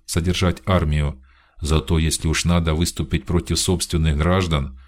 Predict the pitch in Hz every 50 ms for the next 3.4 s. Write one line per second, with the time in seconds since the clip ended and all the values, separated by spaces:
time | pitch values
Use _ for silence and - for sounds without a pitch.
0 | - _ _ _ _ - - 85 80 - 90 87 92 92 - - 92 92 90 90
1 | 87 - 95 87 85 - - 90 92 90 90 85 - - 87 85 87 87 80 87
2 | 87 82 87 87 87 87 - - 98 90 90 87 82 82 85 87 - - - 82
3 | 78 73 71 67 67 67 -